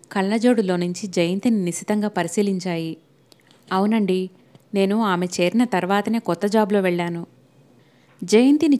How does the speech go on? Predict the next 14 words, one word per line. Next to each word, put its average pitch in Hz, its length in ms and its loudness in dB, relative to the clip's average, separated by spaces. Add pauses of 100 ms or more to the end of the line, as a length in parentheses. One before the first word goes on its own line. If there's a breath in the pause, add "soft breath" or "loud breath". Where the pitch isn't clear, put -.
చూస్తూనే 190 580 2 (140)
డాక్టర్ 185 400 2
గారి 247 200 0
కళ్ళు 196 320 2
ఎందుకో 185 440 2
కూచించుకొని 226 800 -2 (360 soft breath)
మళ్ళీ 202 300 4
వెడల్పైనాయి. 185 880 0 (540 soft breath)
పక్కగా 247 340 4
నిలబడిన 202 440 4
భార్య 175 360 2
భుజం 180 340 2
తాకుతూ, 208 460 0 (580)
"కావుడు, 190 420 4